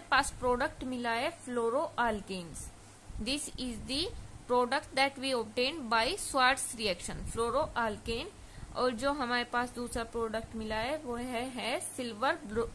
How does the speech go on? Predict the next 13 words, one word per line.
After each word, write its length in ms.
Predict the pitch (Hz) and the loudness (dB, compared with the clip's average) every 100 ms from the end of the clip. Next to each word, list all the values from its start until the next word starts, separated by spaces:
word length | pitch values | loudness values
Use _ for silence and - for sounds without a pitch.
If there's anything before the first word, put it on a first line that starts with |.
| - | -8
bromide, 540 | 190 240 226 202 131 - - - - - | 0 2 4 4 4 0 -8 -8 -8 -4
क्योंकि 260 | - 254 269 | 2 2 2
यहाँ 280 | 311 262 247 | 2 2 2
पर 100 | 269 | 0
हमने 300 | 311 240 262 | 0 -2 -4
bromine 380 | 233 214 208 214 | -2 -2 -2 -2
लिया 220 | 226 226 247 | -2 -2 0
था। 140 | 285 - 277 | 0 2 2
अगर 220 | 269 320 | 2 0
हम 240 | 311 285 | -2 -4
यहाँ 180 | 277 233 233 | -2 -2 0
पर 180 | 277 349 - - - - | -2 -2 -12 -16 -14 2
alkyl 460 | 262 254 262 254 | 2 4 4 4